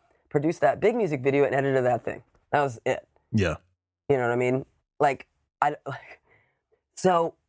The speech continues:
Speaker 1: but the greatest, this is what I'm saying. For movies to happen, all these crazy things have to fall into place. So what had happened a few years earlier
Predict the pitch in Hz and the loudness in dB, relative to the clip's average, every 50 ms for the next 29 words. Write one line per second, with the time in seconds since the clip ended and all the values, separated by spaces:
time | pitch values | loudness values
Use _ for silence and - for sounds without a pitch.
0 | _ _ _ _ _ _ _ _ _ - 160 160 - 156 143 117 131 170 190 208 | _ _ _ _ _ _ _ _ _ 0 0 0 0 0 -4 -2 2 2 2 2
1 | 208 - - - - 185 202 214 226 208 190 - - - 233 151 135 147 - - | 2 0 -4 -4 -2 -2 0 2 2 0 0 0 -2 -2 -2 -2 -4 -6 -10 -8
2 | - 147 160 170 175 196 214 226 208 190 180 196 208 214 - 131 135 165 180 185 | -4 -2 0 2 4 2 2 2 0 0 0 2 2 2 2 0 -2 0 0 0
3 | 180 151 - - - 175 180 156 170 156 - 170 170 156 135 147 131 - - - | -2 -2 -4 -4 -2 0 0 0 0 0 0 0 0 0 2 0 -2 -2 -4 -16
4 | 117 - - - 143 151 139 127 131 - - 151 147 139 - - - _ _ _ | -16 -12 -8 -4 -2 0 0 0 -2 -2 -4 -2 -2 -2 -4 -6 -10 _ _ _
5 | _ _ _ _ _ _ _ _ _ _ _ _ _ - 165 151 147 160 160 170 | _ _ _ _ _ _ _ _ _ _ _ _ _ 0 2 2 2 2 0 0
6 | 156 151 170 202 233 247 - 160 139 135 139 143 143 143 - _ _ _ _ _ | 0 0 0 0 0 0 0 -2 -2 -2 -2 -4 -6 -10 -16 _ _ _ _ _
7 | _ _ _ _ _ _ _ _ _ _ _ _ _ - 120 - - - 170 185 | _ _ _ _ _ _ _ _ _ _ _ _ _ -4 -4 -4 -4 -4 -2 0
8 | 196 185 170 160 147 117 - - 156 180 190 185 156 117 76 76 104 123 123 | 2 2 2 2 0 0 -2 -2 0 0 2 2 0 0 -2 -4 -6 -8 -10